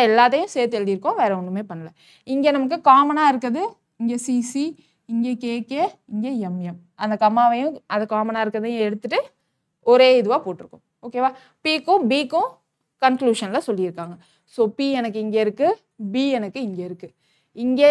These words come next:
எனக்கு less than, இங்க greater than symbol இருக்கு. So, என்னால கரெக்டா சொல்ல முடியாது. கரெக்டான, சாரி, தப்பான கன்க்ளூஷன்.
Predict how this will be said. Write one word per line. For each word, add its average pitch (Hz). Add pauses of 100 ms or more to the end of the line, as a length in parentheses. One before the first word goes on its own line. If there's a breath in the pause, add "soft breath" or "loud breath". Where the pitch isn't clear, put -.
எனக்கு 233
less 214
than, 294
இங்க 240 (100)
greater 240
than 220 (100)
symbol 180
இருக்கு. - (340)
So, 262 (120)
என்னால 233 (100)
கரெக்டா 214
சொல்ல 208
முடியாது. 190 (120)
கரெக்டான, 214 (200)
சாரி, 175 (100)
தப்பான 226
கன்க்ளூஷன். 170